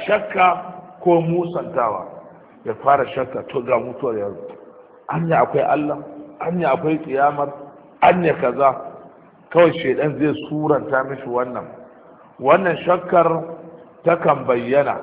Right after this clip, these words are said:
ta yi naso, ta yi kamari, ta haɓaka bisa la'akari da karatunmu na jiya, yadda shaidanu za su bayyana masa a siffar iyayensu da suka rasu in sun rasu, ko a siffar wasu masu mutunci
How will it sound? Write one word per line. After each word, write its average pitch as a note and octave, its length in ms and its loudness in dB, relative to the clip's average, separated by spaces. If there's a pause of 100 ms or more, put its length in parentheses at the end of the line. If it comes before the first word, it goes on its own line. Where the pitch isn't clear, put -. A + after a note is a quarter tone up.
(320)
ta B2+ 100 0
yi D#3+ 220 6
naso, B2+ 680 -2
ta C#3 80 -2
yi C#3+ 160 2
kamari, D3+ 720 4
ta C3+ 100 0
haɓaka D#3 580 4 (960)
bisa C3+ 480 4
la'akari C#3+ 720 2
da C#3 100 0
karatunmu B2 560 -2
na B2+ 140 -4
jiya, C3+ 460 2
yadda B2+ 560 0 (480)
shaidanu B2+ 640 0 (760)
za D3 240 6
su B2+ 60 -8
bayyana B2+ 440 -2
masa C#3 280 -4 (100)
a A#2+ 140 -8
siffar D3 340 -4
iyayensu C3+ 480 0
da A2 100 -6
suka - 220 -6
rasu - 240 -6
in A#2+ 140 -8
sun C3+ 200 -2
rasu, D#3+ 340 -2 (680)
ko D#3+ 120 6
a C#3+ 180 8
siffar D#3+ 360 -2
wasu C#3+ 340 -2
masu C3 320 -4
mutunci D3+ 500 -12